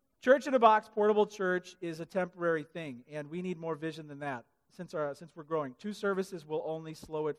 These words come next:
for a time. So what we're gonna do is the time to save and to research and to plan for a future facility that we can call home is now. Uh, do you know that Stagg,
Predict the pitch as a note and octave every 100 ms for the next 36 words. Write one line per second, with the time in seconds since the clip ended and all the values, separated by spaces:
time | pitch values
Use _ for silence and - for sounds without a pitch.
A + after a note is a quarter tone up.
0 | - C#3 - E3+ D#3+ C3 C3+ _ _ _
1 | _ - E3+ F#3+ A3+ B3 A3 E3 D#3 D#3
2 | D#3 - _ D#3+ - - G3+ G3+ G#3+ -
3 | D#3 - F#3+ F#3+ A3 G3 F#3 F3 F3+ D#3+
4 | F3 F3+ F3+ D#3+ - D3+ C#3 - - G3
5 | E3+ D3 D3 _ _ E3 D#3 - F#3+ -
6 | F3+ D#3+ - E3+ E3 D3 C#3 D#3+ - D3+
7 | - D3 C#3 D3+ C3+ A#2+ C3+ C#3 A2 G#2+
8 | _ _ _ _ _ C#3+ C#3+ D3+ A#3 E4+
9 | C4 A#3 G3+ - G3+ F#3+ G3 F#3 F#3